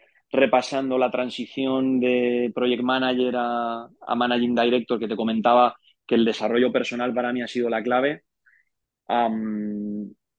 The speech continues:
yo creo que la capacidad de estar en constante crecimiento, en constante aprendizaje,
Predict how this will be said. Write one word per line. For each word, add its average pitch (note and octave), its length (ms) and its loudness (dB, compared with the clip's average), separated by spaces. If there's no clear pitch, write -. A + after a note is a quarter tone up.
yo B2 300 0
creo B2+ 380 4
que B2 140 0
la A#2+ 180 2
capacidad A#2+ 640 0
de B2 160 -2
estar C3 300 -4
en C3+ 160 -4
constante B2+ 680 -4
crecimiento, C3 920 0
en A#2+ 160 -2
constante B2 960 2
aprendizaje, B2 1080 0